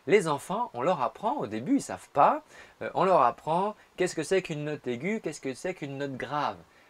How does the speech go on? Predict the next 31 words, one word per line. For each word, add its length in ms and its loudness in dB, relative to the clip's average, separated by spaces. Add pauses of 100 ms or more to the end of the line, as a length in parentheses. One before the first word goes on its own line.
(140)
Parce 220 -2
que 180 2
des 140 0
fois, 200 0
on 140 -2
dit, « 160 0
Oui, 160 -2
c'est 180 -4
plus 380 -4
haut 260 2 (240)
ou 80 -8
c'est 160 -2
plus 280 -8
bas », 360 4 (240)
mais 260 2
haut, 200 2
bas, 240 4
pour 180 -6
moi, 220 2
c'est 120 -2
ça. 300 0 (260)
Là, 200 0
c'est 200 0
haut, 280 4 (180)
là, 180 8
c'est 220 0
bas. 240 4 (640)
Euh, 460 -8
pour 200 -14
une 160 -12
note, 340 -6